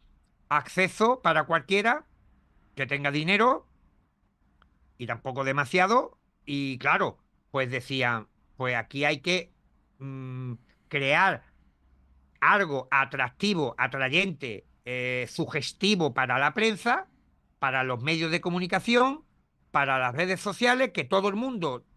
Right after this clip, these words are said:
hable sobre lo mismo, conseguimos destruir el estigma, y cuando el estigma esté destruido", y yo lo anticipaba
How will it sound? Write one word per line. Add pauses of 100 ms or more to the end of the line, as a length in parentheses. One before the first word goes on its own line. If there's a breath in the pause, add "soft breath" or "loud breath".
(300)
hable
sobre
lo
mismo,
conseguimos (300)
destruir
el
estigma, (200)
y
cuando
el
estigma
esté
destruido",
y
yo
lo
anticipaba